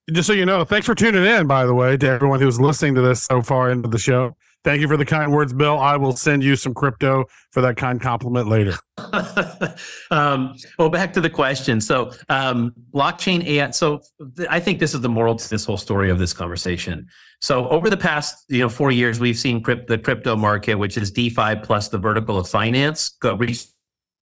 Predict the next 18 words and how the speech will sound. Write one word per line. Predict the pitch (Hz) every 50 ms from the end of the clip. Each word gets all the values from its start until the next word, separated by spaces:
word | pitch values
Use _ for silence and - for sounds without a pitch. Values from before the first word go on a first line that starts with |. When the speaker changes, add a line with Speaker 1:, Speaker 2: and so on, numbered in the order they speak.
| _ _ _ _ _ -
Speaker 2:
dollars | 101 101 98 95
of | 101 95
valuation, | 92 98 92 92 90 90 92 90 90 - 98 85
which | 92 90 90
was | 107 98 92 95
the | 98 92
high | 90 101 101 95
point, | - - - 85 85 87
right? | 98 95 95 104 107 104 - - - - - -
It | 110
reached | 104 107 117 117 - - -
to, | 113
crypto | - - - - - 120
reached | 110 107 101 104 -
two | - 110
trillion, | 90 - 117 107 107 101 90 85 80 82 - - - -
two | - 123
trillion. | - - 127 110 98 95 85 78 -